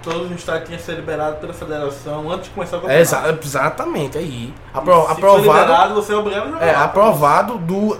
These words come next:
Speaker 2: antes da primeira rodada. Depois da primeira rodada, é até a última.
Speaker 1: Não dá pra jogar lá ainda. Em Belo Jardim. Aí eu, eu falei, eu vi que um, teve uma nota oficial, eu acho, alguma coisa assim, no Instagram, no, no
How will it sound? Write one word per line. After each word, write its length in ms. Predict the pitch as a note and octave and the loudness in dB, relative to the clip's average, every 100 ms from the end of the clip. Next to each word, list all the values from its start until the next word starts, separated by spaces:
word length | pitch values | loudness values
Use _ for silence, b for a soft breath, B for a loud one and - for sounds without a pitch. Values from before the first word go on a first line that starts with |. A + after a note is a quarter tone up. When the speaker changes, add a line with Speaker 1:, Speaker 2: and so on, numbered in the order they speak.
| C#3+ | -2
Speaker 2:
antes 280 | D#3 A3+ C4+ | 2 4 4
da 100 | B3+ | -2
primeira 260 | - G3+ B3 | -2 0 2
rodada. 400 | D#4+ E4 C#3+ C#3+ | 2 2 0 0
Depois 260 | F#3+ F#3+ | -2 0
da 60 | B3 | 0
primeira 240 | B3 C4 | 2 2
rodada, 460 | A#3+ D#3 D3 G#3 A3+ - - - - - - | 4 4 4 2 -2 -10 -20 -20 -20 -20 -12
é 80 | C3+ | -2
até 200 | C#3+ D3 | -2 0
a 60 | A3+ | -2
última. 340 | E4 - A#2 F3+ | -2 -2 -8 -4
Speaker 1:
Não 100 | F#3 | -4
dá 40 | |
pra 100 | F#3 | -2
jogar 220 | G3+ F#3+ G#3 | -2 -2 -2
lá 140 | D#3 | -2
ainda. 300 | C3+ A#2 A#2+ - - - - - - - - - - - - - - - - - - | -4 -8 -14 -16 -18 -20 -20 -20 -20 -20 -20 -20 -20 -20 -20 -20 -20 -20 -20 -20 -16
Em 40 | C#3 | -12
Belo 220 | C#3 D3 | -8 -8
Jardim. 340 | D3+ C3+ A#2 A2+ - - - - - - - - - - - | -8 -10 -14 -18 -20 -20 -20 -20 -20 -20 -20 -20 -20 -20 -16
Aí 300 | B2 C3+ D3 | -8 -6 -4
eu, 340 | D#3 D#3+ D#3 D#3+ | -6 -6 -6 -6
eu 80 | |
falei, 300 | D#3 D#3 D3+ C#3+ | -6 -6 -6 -6
eu 80 | D#3 | -8
vi 160 | D3 | -8
que 120 | D3 D#3 | -12 -14
um, 180 | D3+ D3 - | -14 -14 -12
teve 180 | D#3 D#3 | -12 -10
uma 380 | D3+ D3 C#3+ | -10 -8 -6
nota 300 | C#3 C3 D#3+ | -6 -6 -10
oficial, 460 | D#3+ D3+ - B2+ B2+ | -12 -18 -14 -10 -10
eu 80 | C3 | -10
acho, 180 | C#3 C#3+ | -10 -12
alguma 180 | C#3+ C#3+ | -16 -12
coisa 160 | C#3 | -10
assim, 160 | C3+ B2 | -10 -14
no 140 | B2+ C3+ | -14 -14
Instagram, 360 | - C3 A#2+ | -14 -14 -14
no, 160 | C3 C#3+ | -12 -12
no 440 | C#3 C3+ C3+ B2+ | -12 -14 -14 -16